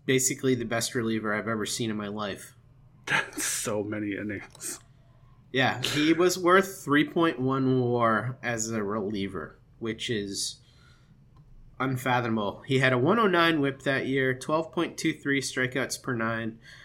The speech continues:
Speaker 1: only walked one point oh nine guys per nine. It was the best season, and he struck out a hundred and one. My God.
Speaker 2: <laughs>
Speaker 1: His whip that year was point five seven.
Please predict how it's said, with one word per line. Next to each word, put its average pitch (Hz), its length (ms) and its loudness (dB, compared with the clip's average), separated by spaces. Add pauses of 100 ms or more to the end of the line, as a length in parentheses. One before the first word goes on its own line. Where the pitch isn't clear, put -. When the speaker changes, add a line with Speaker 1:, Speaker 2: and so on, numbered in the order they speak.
(180)
Speaker 1:
only 151 240 0
walked 120 520 2
one 127 280 0
point 147 360 8
oh 135 120 -2
nine 123 320 0
guys 117 360 0
per 117 200 -6
nine. 101 400 -6 (580)
It - 220 -14
was 104 600 -8 (1000)
the 160 120 -4
best 123 300 2
season, 107 540 -4
and 135 140 -2
he 135 80 0
struck 139 320 0
out 139 120 2
a 123 60 2
hundred 123 460 -2
and 107 100 -4
one. 107 300 -6 (1400)
My - 260 6
God. 294 360 6 (200)
Speaker 2:
<laughs> - 640 6
Speaker 1:
His 147 180 4
whip 165 340 6
that 165 240 6
year 156 220 6
was 117 400 0 (100)
point 147 420 -4
five 123 440 0
seven. 107 460 -6